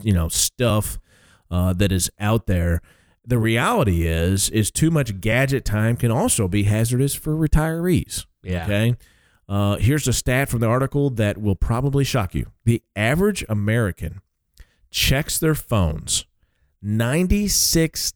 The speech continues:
Speaker 1: times per day. <laughs>
Speaker 2: Wow.
Speaker 1: Tony, I don't know about you, but, and, and I'm probably, I don't know, maybe I do it that much too, but it's just, that to me seems really high.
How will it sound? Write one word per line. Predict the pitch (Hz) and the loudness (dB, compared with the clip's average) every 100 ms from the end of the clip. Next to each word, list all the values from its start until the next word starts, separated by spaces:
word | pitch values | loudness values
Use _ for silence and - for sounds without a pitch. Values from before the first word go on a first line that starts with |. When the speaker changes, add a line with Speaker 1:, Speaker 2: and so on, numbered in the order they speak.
| _ | _
Speaker 1:
times | - - 143 135 135 131 | -2 0 0 0 0 -2
per | - - 123 123 120 117 _ 101 92 82 | -4 -2 0 2 0 -2 _ -12 -10 -4
day. | 101 110 107 87 90 - _ _ _ _ _ _ _ _ - | 0 2 2 -2 -6 -14 _ _ _ _ _ _ _ _ -2
<laughs> | - 523 - - 98 | -2 -4 -14 -20 -12
Speaker 2:
Wow. | 90 85 80 - | -12 -10 -10 -4
Speaker 1:
Tony, | 165 131 | -2 0
I | 147 | 0
don't | 175 | 0
know | |
about | 123 110 | 2 0
you, | 110 143 | 0 0
but, | 117 - _ _ _ _ - | 0 -6 _ _ _ _ -10
and, | 135 | -8
and | 151 147 151 151 | -4 -2 0 0
I'm | 143 165 185 | 0 0 0
probably, | 190 196 185 190 | 0 0 0 -2
I | 123 151 | 0 -2
don't | 185 | 0
know, | 139 | 2
maybe | 143 156 160 | 2 0 0
I | 185 | -2
do | 147 117 | 0 0
it | 113 | 2
that | 110 | 0
much | 104 104 | 0 -2
too, | - 202 | 0 0
but | 127 | 2
it's | 110 - | 0 0
just, | 120 - | -4 -2
that | 127 170 - | -2 -2 -2
to | 107 | -4
me | 117 151 104 | 0 0 0
seems | - 104 87 85 - - _ _ _ _ _ | 0 0 0 -2 -6 -10 _ _ _ _ _
really | 117 131 196 151 120 | -2 2 2 2 0
high. | 131 139 104 78 76 | -2 -2 0 -2 -4